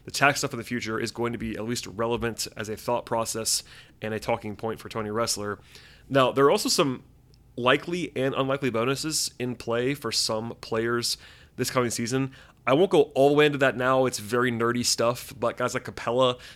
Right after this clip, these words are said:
have some bonuses that could kick in or, or not kick in based on their incentives and all of that, all that fun stuff. So essentially, if every single bonus were to hit for all the players, the Hawks will only have about two million dollars in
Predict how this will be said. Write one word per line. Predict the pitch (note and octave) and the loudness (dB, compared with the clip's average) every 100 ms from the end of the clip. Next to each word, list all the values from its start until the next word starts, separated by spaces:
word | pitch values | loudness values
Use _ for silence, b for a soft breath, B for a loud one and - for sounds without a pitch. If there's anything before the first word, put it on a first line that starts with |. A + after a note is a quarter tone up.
| - | -4
have | A2+ A#2 A2+ - | 0 0 -2 -4
some | - B2+ A#2 A2+ - | -4 0 -2 -4 -14
bonuses | - B2 B2+ C3 C#3 A#2+ | -4 2 2 2 0 -2
that | A2+ - | -6 -6
could | - C3 | -2 -2
kick | - B2+ | -2 -4
in | B2+ | -2
or, | A#2 A2 - | -2 -6 -6
or | A2+ | -6
not | G#2 A2 A2 | -4 -4 -4
kick | - B2+ | -4 -2
in | C3+ B2+ B2+ B B | 0 -2 -4 B B
based | A#2+ B2+ | -4 -2
on | A#2 | -2
their | G#2+ | -2
incentives | G#2 - A#2 C3+ A#2+ | -2 2 4 6 4
and | A2+ | 0
all | A2+ | -2
of | A2 | -4
that, | G#2 | -2
all | A#2 | -2
that | A2+ G#2+ | -2 -2
fun | A2+ | -6
stuff. | G#2 A2+ G#2+ | -4 -4 -2
So | - A2 G2+ b b - | 0 0 -2 b b -6
essentially, | C3+ A#3 G#3+ C3 A#2 A#2+ | 2 4 4 2 0 -2
if | - - | -6 -2
every | E3+ G#3+ | 0 2
single | - F#3+ D3 | 2 0 2
bonus | A#2+ A#2 A2+ - | 2 2 -2 -2
were | A#2+ | -4
to | - | -6
hit | G2+ B2+ - | -2 -2 -2
for | A#2+ | -4
all | - A#2+ | 0 0
the | A2+ | 0
players, | G#2 A#2 A#2+ C3 - - _ _ _ _ _ - | -2 2 2 2 -2 -10 _ _ _ _ _ -20
the | - | -4
Hawks | B2 C3 | -2 0
will | B2+ | 0
only | C3 | 0
have | B2 | 0
about | A#2 A2+ - | 0 -2 -4
two | - C#3 | -4 0
million | C3 A#2+ | 2 2
dollars | A#2 A#2+ A#2 A2+ - B B B B - | 0 0 0 -2 -6 B B B B -2
in | A#2+ A2+ | 0 0